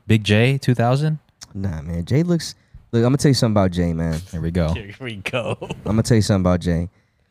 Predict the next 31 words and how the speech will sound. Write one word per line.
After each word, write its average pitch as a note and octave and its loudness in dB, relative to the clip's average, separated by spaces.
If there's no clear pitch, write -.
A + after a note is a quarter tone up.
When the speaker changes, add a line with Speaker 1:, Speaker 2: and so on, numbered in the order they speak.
Speaker 2:
Jay C3+ 2
is B2+ 4
like, A2+ 0
he C3+ 4
reminds E3 4
me D#3 4
of A#2 2
legit, G#2+ 2
like, G2+ 0
a G2 2
creative E2+ -2
player. B1+ -8
Speaker 1:
<laughs> - -4
In D3 8
what G#2 0
game? F2 -4
Speaker 2:
It A#2 2
don't A2 4
matter. F#2+ 0
Speaker 1:
<laughs> F3+ 10
Speaker 2:
The, G2 0
if B2 4
you E3 4
can, F#3 2
if A#2 2
you D3+ 2
can E3 2
switch C#3+ 0
your A#2 2
gear G2+ 2
up, B2+ 0